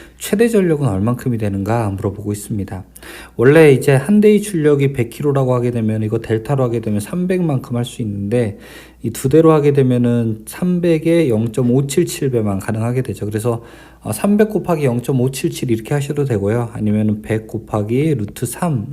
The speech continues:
이렇게 계산을 하셔도 괜찮습니다. 답 계산하게 되면은 백 루트 삼, 음, 그냥 일단 여기까지가 답으로 정할 수 있겠네요.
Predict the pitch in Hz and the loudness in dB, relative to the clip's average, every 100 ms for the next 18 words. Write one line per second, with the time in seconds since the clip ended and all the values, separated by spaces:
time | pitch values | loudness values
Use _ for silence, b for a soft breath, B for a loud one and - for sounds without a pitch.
0 | 127 113 - - 110 117 113 120 127 123 | -6 -6 -6 -4 -2 -2 -2 -4 -4 -4
1 | 151 185 196 B B B 113 107 113 - | -2 -2 -4 B B B -6 -4 -4 -6
2 | 95 87 95 b b b - - 104 - | -8 -8 -12 b b b -20 -10 -10 -8
3 | 104 120 120 120 107 104 113 117 107 123 | -8 -4 -4 -4 -6 -4 -4 -6 -4 0
4 | 143 139 - 120 139 113 101 - 101 107 | 0 -2 -6 -6 -4 -4 -8 -6 -6 -6
5 | - 139 120 - 123 120 117 101 113 104 | -6 -2 -2 -2 -2 -2 -2 -4 -6 -8
6 | - 110 110 B B B - 110 110 113 | -6 -8 -8 B B B -8 -6 -6 -6
7 | 110 - - 110 95 90 | -6 -10 -8 -6 -6 -8